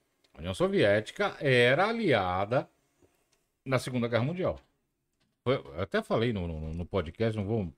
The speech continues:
ficar me repetindo muito. Eles invadiram, foram os primeiros a invadir a Alemanha e tomar o poder na Alemanha. Então, cara, é um,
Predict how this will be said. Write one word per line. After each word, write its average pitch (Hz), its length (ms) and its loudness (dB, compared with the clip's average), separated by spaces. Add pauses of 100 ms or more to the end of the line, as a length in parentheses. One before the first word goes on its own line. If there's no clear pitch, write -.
ficar - 160 -4
me 87 60 -2
repetindo 95 380 -4
muito. 110 220 0 (760)
Eles 143 240 2
invadiram, 156 680 2
foram 160 140 -2
os 147 100 -6
primeiros 208 680 2
a 196 120 4
invadir 147 600 0
a 160 100 0
Alemanha 143 580 0 (380)
e 107 80 -8
tomar 110 720 2
o 87 80 -12
poder 107 360 -2
na 117 120 0
Alemanha. 127 440 -4 (600)
Então, 285 300 2
cara, 113 420 4
é 147 180 4
um, 160 440 -6